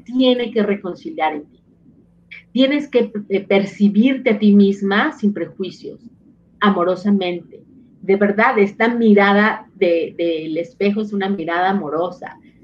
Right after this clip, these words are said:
Cuando tengas la capacidad de mirarte al espejo desnuda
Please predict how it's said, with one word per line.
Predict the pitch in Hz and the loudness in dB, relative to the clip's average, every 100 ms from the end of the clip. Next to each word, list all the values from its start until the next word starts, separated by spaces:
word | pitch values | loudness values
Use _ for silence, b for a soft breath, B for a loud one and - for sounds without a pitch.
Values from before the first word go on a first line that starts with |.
| _ | _
Cuando | 190 196 202 | 0 2 2
tengas | 226 262 | 0 0
la | 262 | -2
capacidad | 208 185 180 202 196 | -2 -2 0 2 4
de | |
mirarte | 214 180 170 180 208 | 4 4 2 2 0
al | 185 | -2
espejo | - 175 196 | -2 -4 0
desnuda | 185 165 190 190 165 - | -2 -2 -2 0 0 -4